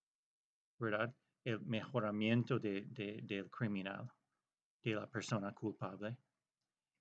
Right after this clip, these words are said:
Y también la reparación, que es,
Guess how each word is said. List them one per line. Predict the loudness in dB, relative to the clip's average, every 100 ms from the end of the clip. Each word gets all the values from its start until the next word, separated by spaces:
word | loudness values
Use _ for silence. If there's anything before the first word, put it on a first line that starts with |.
| _
Y | 6 6
también | 8 8 8 6 2 -8 _ _ _ _ _
la | 2 4 6
reparación, | 4 4 2 2 2 2 2 _ _ _ _ _ _ _ -2
que | 4 6 6
es, | 4 0